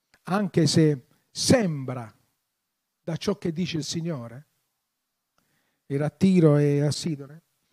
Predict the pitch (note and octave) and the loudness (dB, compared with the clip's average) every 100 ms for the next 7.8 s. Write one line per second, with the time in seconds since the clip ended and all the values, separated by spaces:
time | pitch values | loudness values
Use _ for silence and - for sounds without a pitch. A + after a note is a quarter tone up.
0 | - - _ _ _ _ - C#3 C#3 D#3 | -20 -20 _ _ _ _ -8 -6 0 2
1 | D#3 D3+ C#3+ C#3 B2 - - - - _ | 2 0 -2 -4 -8 -12 -14 -20 -20 _
2 | C3+ C3+ C#3 D#3 E3 D#3 D3 E3 D#3 D#3 | -8 -6 -4 0 0 0 0 0 0 0
3 | B2+ - G#2 - _ _ _ _ _ _ | -4 -6 -12 -14 _ _ _ _ _ _
4 | _ _ _ _ _ _ _ _ _ _ | _ _ _ _ _ _ _ _ _ _
5 | _ _ _ - F3 A#3 G3+ F#3+ - F#3+ | _ _ _ -14 -8 -6 -6 -2 2 2
6 | F#3 - A#3 G#3 E3 C#3+ _ _ - E3+ | 2 0 -2 0 -2 -4 _ _ -8 -2
7 | A3 G#3+ E3+ D#3+ D#3+ D#3+ D3+ | -2 -2 -2 -2 -2 -2 -6